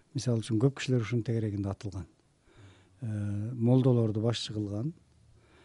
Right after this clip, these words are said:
кырк биринчи жылы декабрь айында, э, Өзгөн районунда, э, бир эме топ кармалган. Алар, э, бир киши отуруп, козу союп, кечин, э, кеч күзү, декабрь айы экен, баягы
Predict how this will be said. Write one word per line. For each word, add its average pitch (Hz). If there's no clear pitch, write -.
кырк 131
биринчи 113
жылы 127
декабрь 113
айында, 104
э, 123
Өзгөн 107
районунда, 104
э, 101
бир 110
эме 107
топ -
кармалган. 92
Алар, 120
э, 120
бир 120
киши -
отуруп, 127
козу 117
союп, 120
кечин, 110
э, -
кеч 123
күзү, 117
декабрь 120
айы 120
экен, 165
баягы 98